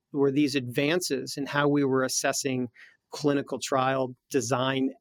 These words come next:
elements. And so, you know, let me give you a, a kind of a way to think about this. Um, you know, if we think about Alzheimer's as a relatively complex disease, multiple things contributing to it,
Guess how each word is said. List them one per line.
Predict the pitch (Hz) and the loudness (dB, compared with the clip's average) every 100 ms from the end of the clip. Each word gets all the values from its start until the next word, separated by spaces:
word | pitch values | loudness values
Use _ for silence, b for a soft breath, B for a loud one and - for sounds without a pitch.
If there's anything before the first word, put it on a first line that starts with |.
| _ | _
elements. | 143 139 131 120 - - | 0 0 0 -4 -8 -4
And | 143 | 0
so, | 170 160 | 2 2
you | 151 165 | 2 2
know, | 156 | 4
let | |
me | 170 | 2
give | 156 156 | 2 2
you | 147 139 | 2 2
a, | 135 127 - _ | 0 -2 -8 _
a | 139 | -4
kind | - 147 | 0 0
of | 131 | 2
a | 139 | 2
way | 139 | 2
to | 135 | 0
think | 127 143 - | -2 -4 -2
about | 131 127 120 | -2 -2 -2
this. | 127 - - B B B - | -4 -4 -8 B B B -2
Um, | 139 143 - | 0 0 2
you | |
know, | 156 | 2
if | 151 185 | 2 2
we | 170 | 0
think | 208 208 | 0 -2
about | 185 170 156 | 0 -2 0
Alzheimer's | 139 139 139 139 135 131 131 | 0 0 0 -2 0 0 -2
as | 120 | 0
a | |
relatively | 131 135 139 - 131 131 | 2 2 0 -4 -4 -6
complex | - - 135 - 139 - - | -6 -2 -2 -2 -4 -4 -6
disease, | 127 117 127 127 | -6 -2 -4 -2
multiple | 143 147 160 151 139 | 0 0 0 -2 -4
things | - 143 135 127 | -2 -2 -2 -4
contributing | - 123 - 131 131 127 120 | -6 -6 -2 0 0 -2 -2
to | - 123 | -2 -2
it, | 127 | -4